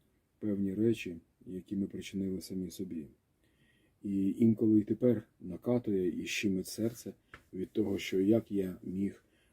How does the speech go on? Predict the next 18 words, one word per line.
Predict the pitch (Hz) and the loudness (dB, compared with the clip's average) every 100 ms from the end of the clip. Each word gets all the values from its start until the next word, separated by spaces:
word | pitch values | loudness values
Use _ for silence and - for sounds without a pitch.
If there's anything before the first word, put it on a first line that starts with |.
| _ | _
допустити | 92 87 82 - 98 95 | -12 -10 -12 -6 -6 -6
таке | - 87 95 92 90 - - | -10 -8 -4 -4 -4 -8 -14
в | |
своє | - 87 82 78 | -14 -10 -8 -8
життя. | 85 - - - - _ _ _ _ _ _ _ _ _ | -10 -12 -16 -18 -20 _ _ _ _ _ _ _ _ _
Е, | - 110 127 135 131 - 76 | -10 -8 -8 -8 -8 -4 -4
з | 127 | 0
іншого | 202 - 120 117 | 0 4 6 6
боку, | 123 131 110 | 4 2 0
дивує, | 98 95 117 131 104 | 2 4 6 8 4
коли, | - 95 98 98 104 _ _ _ _ - | 2 2 4 4 0 _ _ _ _ -14
е, | 80 85 82 80 78 82 71 71 71 - _ _ _ _ _ _ - _ - | -8 -6 -4 -6 -6 -8 -8 -10 -14 -18 _ _ _ _ _ _ -20 _ -6
людина | 95 101 110 110 101 | 0 4 8 8 6
проявляє | 104 107 101 104 104 104 90 | 4 6 6 6 6 6 4
свою | 95 101 104 | 2 8 8
гординю, | 92 104 85 104 127 107 | 8 6 4 8 10 8
свою | - 90 90 90 | 2 -6 -4 -2
образливість | 85 95 110 104 98 87 82 | -4 0 0 0 -2 -6 -8